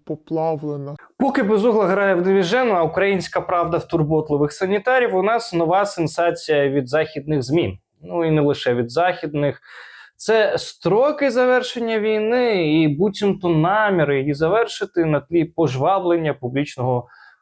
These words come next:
Speaker 2: обговорення риторики Трампа і Путіна про Україну. З'являються різні інсинуації,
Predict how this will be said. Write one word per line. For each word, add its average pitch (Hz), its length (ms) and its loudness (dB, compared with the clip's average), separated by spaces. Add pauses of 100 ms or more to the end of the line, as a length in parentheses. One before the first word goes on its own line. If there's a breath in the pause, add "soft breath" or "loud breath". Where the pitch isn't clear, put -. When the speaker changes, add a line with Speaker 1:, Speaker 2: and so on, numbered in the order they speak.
Speaker 2:
обговорення 165 720 2
риторики 151 480 0
Трампа 135 380 -4
і 120 40 -4
Путіна 147 380 -4
про 139 160 -2
Україну. 156 680 0
З'являються 202 720 2
різні 156 480 0
інсинуації, 165 1300 0